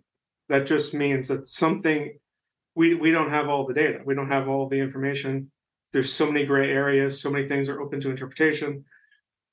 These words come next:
And so, um, so if, if, if your framework is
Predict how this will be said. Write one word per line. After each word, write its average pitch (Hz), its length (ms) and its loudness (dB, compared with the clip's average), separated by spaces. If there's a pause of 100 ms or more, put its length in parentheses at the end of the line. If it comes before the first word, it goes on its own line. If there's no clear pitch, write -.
And 139 160 2
so, 135 540 2 (300)
um, 120 400 -2 (2000)
so 156 280 2
if, 151 340 2
if, - 340 -2 (920)
if 160 220 2
your 156 100 4
framework 170 720 0
is 131 680 -4